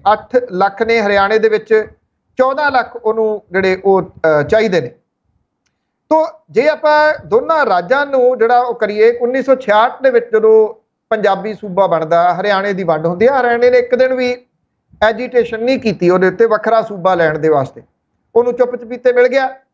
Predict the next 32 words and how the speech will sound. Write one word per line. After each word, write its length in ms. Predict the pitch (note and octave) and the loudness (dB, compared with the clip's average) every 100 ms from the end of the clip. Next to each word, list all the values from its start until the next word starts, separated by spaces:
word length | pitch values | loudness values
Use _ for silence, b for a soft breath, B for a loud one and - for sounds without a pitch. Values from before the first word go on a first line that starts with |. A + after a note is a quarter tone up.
| _ _ _ _ _ | _ _ _ _ _
ਉਹ 100 | A3 | -2
ਚਾਹੇ, 360 | A#3 A#3+ B3 B3 | 2 2 4 2
ਅਹ, 420 | B3 _ G3+ G3+ | 0 _ -4 -4
ਪਾਣੀ 360 | G3 G#3 A3+ C4 | -2 0 0 2
ਵਾਲਾ 260 | C4 C4 | 2 2
ਹਿੱਸਾ 360 | A3+ A3 A#3 A#3 | 0 -2 0 0
ਹੈ 380 | A3+ A#3 A#3 - _ _ _ _ _ _ | 2 0 -2 -16 _ _ _ _ _ _
ਤੇ 120 | A#3 A#3 | 0 0
ਚਾਹੇ 280 | A#3+ A3+ | 0 2
ਉਹ 100 | A#3+ | 2
ਚੰਡੀਗੜ੍ਹ 440 | A#3 B3+ C#4 C4 B3 | 2 0 0 -2 0
ਵਾਲਾ 220 | A#3+ A#3 | 0 0
ਹਿੱਸਾ 380 | G#3+ G3 A3+ A3 | -2 -2 0 2
ਹੈ, 360 | A3 G#3+ G#3+ - | 2 0 -2 -2
ਉਹਨੂੰ 220 | C4 C4+ | 0 2
ਬੈਠੇ 300 | A3 A3 A#3 | 0 0 0
ਬਿਠਾਏ 400 | A#3 G#3+ G#3+ A3 | 0 0 0 0
ਦੇ 240 | E3+ E3 F#3+ | 0 -2 -2
ਦਿੱਤਾ। 520 | F3+ G#3+ G#3 G#3 _ _ _ _ _ | -2 0 0 -4 _ _ _ _ _
ਇਹ 160 | E4 F4+ | 0 0
ਇੱਕ 440 | F4 D#4 C#4 - G3 | 0 0 0 0 0
ਅਜਿਹੀ 380 | A3+ C4+ D#4+ | 2 2 -2
ਸਾਜ਼ਿਸ਼ 560 | - G3+ F#3+ G#3 C4 C4 | -2 0 0 2 -2 -2
ਸੀਗੀ 560 | A#3+ C4 C4 G3 - _ _ _ | -2 0 0 -2 -6 _ _ _
ਜਿਹਦੇ 240 | G3 F4 F4 | -2 0 2
ਵਿੱਚ 220 | C#4+ D4+ D4 | 0 0 -4
ਅਕਾਲੀ 320 | B3+ C4+ D4 | -2 -2 0
ਦਲ 160 | C4 G3 | -2 -2
ਵੀ 100 | F3+ | -6
ਸ਼ਾਮਲ 320 | E3 C#3 C3 | -6 -6 -8
ਰਿਹਾ, 220 | A#2+ A#2 | -8 -16
ਕਿਉਂਕਿ 580 | - A3+ A#3+ C4 B3+ | -2 0 2 2 2